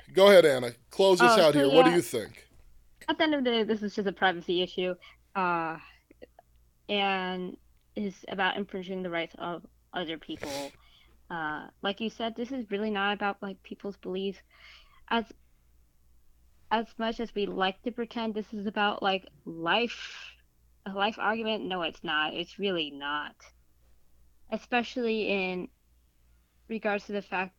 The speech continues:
Speaker 2: that we know that Roe versus Wade, like, it being repealed, isn't going to get rid of abortion in a lot of states.
Speaker 1: Mm-hmm.
Speaker 2: It'll get rid of it in some states, but for instance, it won't get rid of it in California.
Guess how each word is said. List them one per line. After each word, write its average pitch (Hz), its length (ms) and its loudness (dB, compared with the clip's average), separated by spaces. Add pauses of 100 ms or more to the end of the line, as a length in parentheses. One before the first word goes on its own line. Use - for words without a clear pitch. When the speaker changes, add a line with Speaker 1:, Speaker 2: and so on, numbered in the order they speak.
Speaker 2:
that 180 360 -4 (560)
we 214 220 -4
know 214 440 2
that 196 260 0 (320)
Roe 196 360 -2
versus 190 380 -6
Wade, 175 500 -2
like, - 340 -6 (720)
it 202 220 -2
being 196 240 0
repealed, 185 580 -6
isn't 330 340 -4 (680)
going 233 200 -2
to 262 80 -2
get 220 220 -8
rid 196 120 -6
of 202 160 -4 (140)
abortion 190 480 -6
in 180 140 -8
a 175 60 -4
lot 170 200 -4
of - 60 -16
states. - 480 -16 (140)
Speaker 1:
Mm-hmm. 104 320 -8
Speaker 2:
It'll 226 200 0
get 240 160 -2
rid 233 120 -2
of 233 80 -4
it 233 120 -2
in 220 100 -4
some 190 200 -4
states, 170 280 -4
but 185 200 -4 (160)
for 202 80 -4
instance, 185 440 -6
it 175 100 -6
won't 180 220 -10
get 180 160 -6
rid 175 160 -4
of 160 80 -12
it 165 100 -12
in - 100 -12
California. - 540 -14